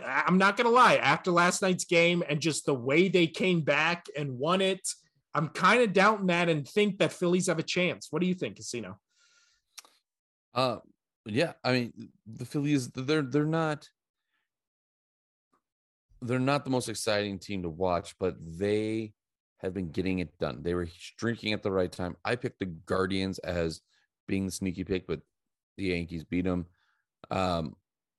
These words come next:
Speaker 2: you know, barely. But the next closest team that was sneaky good and, and, and stri-, um, striding at the right time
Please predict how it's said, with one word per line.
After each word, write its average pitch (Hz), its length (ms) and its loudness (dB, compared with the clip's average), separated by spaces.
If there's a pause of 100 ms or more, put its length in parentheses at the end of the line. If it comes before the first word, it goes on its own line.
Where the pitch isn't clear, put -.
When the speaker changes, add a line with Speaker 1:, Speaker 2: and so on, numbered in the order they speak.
(120)
Speaker 2:
you 117 240 -4
know, 87 220 -2 (120)
barely. 92 600 -2 (540)
But 95 300 0 (720)
the 98 320 -4 (160)
next 98 400 -4
closest 92 400 -8
team 117 200 0
that 78 120 -6
was 92 360 -4 (360)
sneaky 87 440 -6
good 117 200 0
and, 98 220 -8
and, 98 180 -2
and 95 160 -2 (500)
stri-, 120 920 -2 (180)
um, 90 400 -4 (260)
striding 117 360 -4
at 107 100 -8
the 92 80 -4
right 92 300 -2
time 85 360 -8